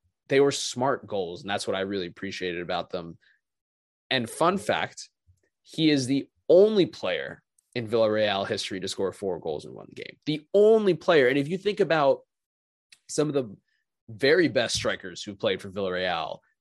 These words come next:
obviously, I mean, Gerard Moreno right now. Um, you have,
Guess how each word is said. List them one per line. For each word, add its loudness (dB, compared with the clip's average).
obviously, -2
I -6
mean, -6
Gerard -2
Moreno -6
right -6
now. -4
Um, -4
you -6
have, -4